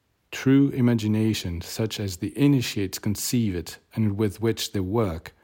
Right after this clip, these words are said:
is a kind of screen located at the boundary between the visible and invisible worlds. And on this screen are reflected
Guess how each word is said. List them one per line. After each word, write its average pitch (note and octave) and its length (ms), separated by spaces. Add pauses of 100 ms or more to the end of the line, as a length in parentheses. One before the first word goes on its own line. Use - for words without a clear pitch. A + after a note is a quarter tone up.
(480)
is A#2 120
a A#2+ 60
kind B2 220
of G#2 120
screen G#2+ 580
located A2 520
at G2 100
the G2+ 60
boundary G2 560
between G#2+ 440
the G2+ 60
visible G2+ 540
and G#2 320
invisible A2+ 680
worlds. F#2 640 (760)
And G2 180
on F#2+ 200
this C#3 180
screen F#2 600 (160)
are G#2+ 140
reflected G#2+ 600